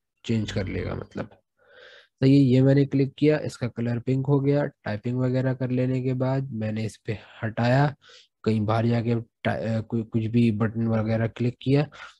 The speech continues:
तो उसका color जो है वापस से white हो गया, as you can see।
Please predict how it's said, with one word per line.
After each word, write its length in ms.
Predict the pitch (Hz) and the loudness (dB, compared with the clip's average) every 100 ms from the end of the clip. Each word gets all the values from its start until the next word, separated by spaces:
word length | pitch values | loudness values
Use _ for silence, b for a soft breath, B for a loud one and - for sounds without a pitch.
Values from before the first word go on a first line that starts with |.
| _ - | _ 4
तो 140 | 147 | 4
उसका 280 | 156 - 143 | 4 0 -2
color 300 | - 120 120 | 0 0 0
जो 160 | 117 113 | -2 -2
है 100 | 127 | 0
वापस 380 | 127 110 110 | 0 -2 -4
से 120 | - 143 | -4 -2
white 340 | 113 101 95 | 0 -4 -4
हो 80 | 104 | -8
गया, 280 | 104 127 139 B B B _ - | -4 -2 -4 B B B _ -4
as 120 | 117 107 | -2 0
you 280 | 110 107 104 | -4 -6 -2
can 220 | 113 139 | -2 -2
see। 320 | - - 101 | -6 -4 -4